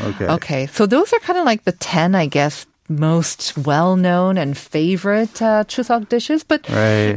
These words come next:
Speaker 2: as with most things in Korea, I think you have regional variations,
Speaker 1: Right.
Speaker 2: right?
Speaker 1: I covered this a bit on Solal,
Speaker 2: Yeah, I
Speaker 1: and,
Speaker 2: remember
Speaker 1: and
Speaker 2: this.
Speaker 1: we might have some overlap, but I still just love, I love regional variations.
Speaker 2: Mm-hmm.
Speaker 1: I would love to do a Chuseok where we just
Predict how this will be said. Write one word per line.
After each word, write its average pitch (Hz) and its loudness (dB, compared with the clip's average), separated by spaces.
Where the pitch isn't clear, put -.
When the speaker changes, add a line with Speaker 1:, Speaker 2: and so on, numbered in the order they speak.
Speaker 2:
as - -4
with 269 -2
most 320 0
things 196 -2
in 160 -2
Korea, 147 0
I 196 -2
think 359 -6
you 226 4
have 294 0
regional 175 0
variations, 101 0
Speaker 1:
Right. 202 -2
Speaker 2:
right? - -14
Speaker 1:
I 180 2
covered 302 0
this 226 -2
a - -2
bit 185 0
on 170 4
Solal, 202 2
Speaker 2:
Yeah, 147 4
I - 4
Speaker 1:
and, 143 0
Speaker 2:
remember 147 2
Speaker 1:
and 147 2
Speaker 2:
this. - -8
Speaker 1:
we 147 4
might 151 2
have 131 -2
some 135 0
overlap, 170 2
but 127 2
I 135 0
still 190 0
just 151 -4
love, 120 2
I - 0
love 190 0
regional 170 2
variations. 135 0
Speaker 2:
Mm-hmm. - -10
Speaker 1:
I 240 2
would 285 0
love 208 -2
to 127 -6
do 120 2
a 110 0
Chuseok 113 -4
where 113 0
we 107 0
just 98 -8